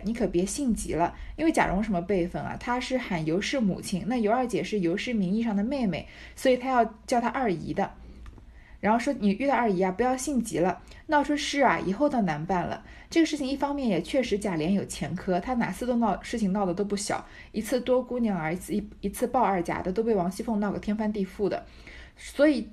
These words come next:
这一次如果见到尤二姐呢，这个事情还没成，贾琏要是太性急了，闹出点事情，闹翻天的话，那就没有办法娶尤二姐当外室了。那贾蓉的这个如意算盘不是也要落空了吗？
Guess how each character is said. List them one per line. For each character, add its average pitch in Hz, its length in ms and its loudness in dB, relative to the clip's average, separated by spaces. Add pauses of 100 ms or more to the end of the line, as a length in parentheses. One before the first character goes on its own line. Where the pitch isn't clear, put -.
这 330 160 6
一 240 80 -2
次 247 200 0
如 233 120 0
果 226 100 6
见 269 180 4
到 240 120 2
尤 185 120 4
二 214 160 6
姐 196 220 -2
呢， 156 220 -4
这 254 100 -4
个 269 80 0
事 294 160 2
情 226 140 2
还 196 120 0
没 240 180 0
成， 175 380 -2 (300)
贾 196 220 2
琏 170 160 2
要 247 200 2
是 208 340 4
太 294 180 0
性 269 200 -2
急 214 140 -2
了， 175 120 4
闹 240 180 2
出 240 100 -2
点 196 140 -2
事 214 120 -2
情， 196 220 0
闹 240 140 4
翻 240 200 0
天 254 200 -2
的 226 80 2
话， 202 260 0 (220)
那 254 80 2
就 247 80 0
没 208 160 4
有 285 100 6
办 226 160 4
法 208 140 0
娶 - 200 -4
尤 151 80 2
二 180 140 4
姐 180 100 -2
当 175 200 -2
外 175 180 0
室 - 240 -4
了。 - 160 -6 (460)
那 294 160 4
贾 185 280 2
蓉 165 300 0
的 254 140 0
这 214 120 2
个 180 160 2 (160)
如 185 140 2
意 214 80 2
算 214 220 0
盘 160 120 0
不 175 80 -2
是 185 120 0
也 147 80 0
要 143 100 -2
落 170 220 0
空 180 260 -2
了 170 80 0
吗？ 160 160 -6